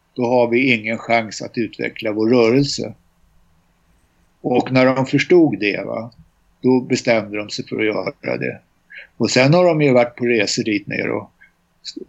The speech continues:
och allt möjligt och haft rådgivare inför valet och så. Men det har ju de andra partierna också,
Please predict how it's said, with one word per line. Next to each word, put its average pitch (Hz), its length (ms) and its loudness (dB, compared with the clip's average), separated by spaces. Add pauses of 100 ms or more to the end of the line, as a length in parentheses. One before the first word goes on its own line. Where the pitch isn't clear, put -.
(100)
och - 340 -2
allt 104 260 -2
möjligt 104 460 2
och 117 80 2
haft 120 260 0
rådgivare 107 680 2
inför 110 240 -4
valet 107 460 0
och 123 120 2
så. 117 260 -6
Men 104 100 -8
det 107 100 2
har 127 200 4
ju 131 40 4
de 127 120 2
andra 104 260 -2
partierna 113 640 -12
också, - 320 -10